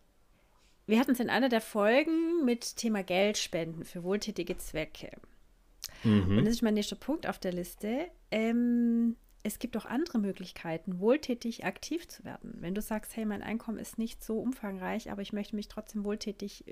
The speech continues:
Speaker 1: oder ehrenamtlich irgendwie betätigen“, dann kannst du ja auch einfach deine Expertise zur Verfügung stellen. Also du kannst zum Beispiel sagen, „Hey Leute, ich kann geil fotografieren, soll ich euch für eure Homepage neue Bilder machen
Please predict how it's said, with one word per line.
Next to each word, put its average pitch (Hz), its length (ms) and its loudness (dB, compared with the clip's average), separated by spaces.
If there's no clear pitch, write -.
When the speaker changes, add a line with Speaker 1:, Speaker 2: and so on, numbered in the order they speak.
Speaker 1:
oder - 200 -6
ehrenamtlich 202 480 -6
irgendwie 220 180 -2
betätigen“, 226 640 -6
dann 185 140 -2
kannst 233 340 2
du 214 40 -4
ja 208 240 0
auch - 140 -4
einfach 202 380 -6
deine 180 300 -2
Expertise - 800 -2
zur - 140 -10
Verfügung - 540 -14
stellen. - 460 -10
Also 180 220 0
du 180 120 -4
kannst 185 320 -6
zum 202 100 -2
Beispiel 190 280 -2
sagen, 190 200 -4
„Hey 202 180 -2
Leute, 214 340 2
ich - 160 -2
kann 208 240 0
geil 185 200 2
fotografieren, 262 920 0
soll 190 240 0
ich 190 160 -4
euch 190 140 0
für - 120 -4
eure 180 280 -2
Homepage 180 400 -2
neue 196 220 0
Bilder 208 280 2
machen 190 380 -2